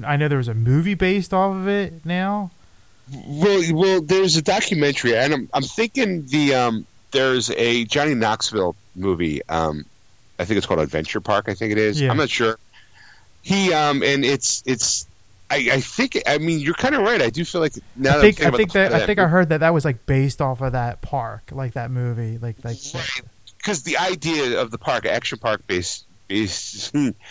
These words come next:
Speaker 2: gonna try to, try to imagine owning your own theme park and not having any of the logistical rules apply, like, the,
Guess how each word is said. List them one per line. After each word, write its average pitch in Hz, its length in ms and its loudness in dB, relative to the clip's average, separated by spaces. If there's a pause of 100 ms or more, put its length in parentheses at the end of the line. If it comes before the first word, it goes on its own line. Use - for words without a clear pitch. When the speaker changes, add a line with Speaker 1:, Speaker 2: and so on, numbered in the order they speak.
(500)
Speaker 2:
gonna 127 200 0
try 127 160 0
to, 90 320 0
try 113 160 0
to 87 260 0 (480)
imagine 151 720 -2
owning 131 300 -2
your 101 160 -2
own 110 180 -2
theme 117 320 -6
park 80 320 -2 (800)
and 98 280 -2
not 110 220 0
having 107 600 -2
any 110 420 -2
of 95 240 -6
the 92 320 0 (1200)
logistical 107 1200 -2
rules 107 380 -2
apply, 165 640 0 (720)
like, 104 320 -2 (460)
the, 104 460 -4